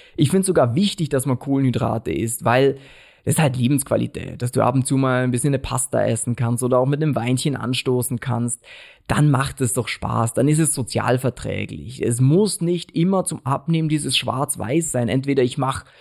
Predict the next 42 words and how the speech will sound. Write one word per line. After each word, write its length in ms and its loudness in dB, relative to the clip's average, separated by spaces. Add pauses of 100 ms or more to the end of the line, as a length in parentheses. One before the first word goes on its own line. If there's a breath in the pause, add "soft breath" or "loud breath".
(240 soft breath)
Vollgas 640 4
oder 120 0
ich 120 -2
mach 180 -6
gar 240 -2
nichts. 400 -2 (680)
Es 160 4
gibt 200 2
eine 120 4
super 380 0
Mitte, 360 2
wo 80 2
du 80 4
sagst, 300 0
„Warte 180 0
mal, 320 -2 (540)
ich 100 2
hab 140 -2
Essen, 280 -2
was 120 0
mir 140 4
schmeckt, 420 -2 (120)
ich 180 -6
bin 160 2
satt.“ 400 -4 (920)
Es 140 2
ist 160 0
sozialverträglich, 920 2
ich 60 0
kann 160 0
mir 100 0
mal 160 2
was 180 0
gönnen 380 0
und, 440 -4
äh, 180 -10
ich 200 -2
brauche 260 2
nicht 180 4
viel 140 2
Zeit 320 0
dafür. 440 0